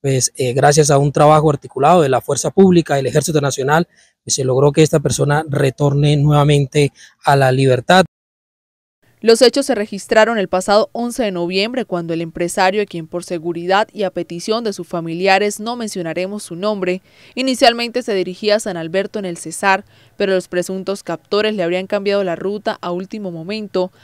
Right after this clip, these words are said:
Speaker 2: hasta su llegada al corregimiento de Buenavista, donde se llevó a cabo su retención. Hoy, en las últimas horas, gracias a las acciones coordinadas por parte del Ejército Nacional, se conoció de su liberación.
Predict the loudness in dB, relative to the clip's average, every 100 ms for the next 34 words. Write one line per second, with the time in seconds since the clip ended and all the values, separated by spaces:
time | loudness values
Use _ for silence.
0 | _ 0 0 0 -4 -2 -2 2 2 2
1 | -2 -8 -8 -8 -8 -4 -2 -2 -6 -6
2 | -6 -6 -12 -14 _ _ -4 0 0 2
3 | 0 0 0 0 0 -2 -6 -10 -10 -14
4 | -8 -6 -6 -10 _ _ _ _ 2 4
5 | 0 -4 -10 -8 -8 -4 -2 0 -2 0
6 | 2 2 -2 -6 -8 -6 -10 -6 -6 -6
7 | -4 -2 -2 -4 -6 -2 -2 -2 -6 -8
8 | -4 -4 -4 -8 -4 -6 -6 -10 -10 -10
9 | -12 -4 -2 -2 -6 _ _ -10 -8 -8
10 | -8 -4 -2 -2 -4 -8 -8 -6 -6 -6
11 | -6 -10